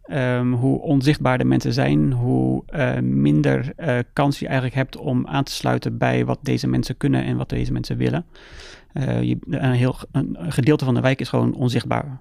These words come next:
voor je als gemeente of als participatieprofessional. Ehm, en dus eigenlijk is de, de beloning heel groot als je inderdaad in die mensen investeert. Ehm,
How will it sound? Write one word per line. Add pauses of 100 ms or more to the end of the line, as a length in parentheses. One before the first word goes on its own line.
voor
je
als
gemeente
of
als (160)
participatieprofessional. (920)
Ehm,
en
dus
eigenlijk
is
de,
de
beloning
heel
groot
als
je
inderdaad
in
die
mensen
investeert. (920)
Ehm,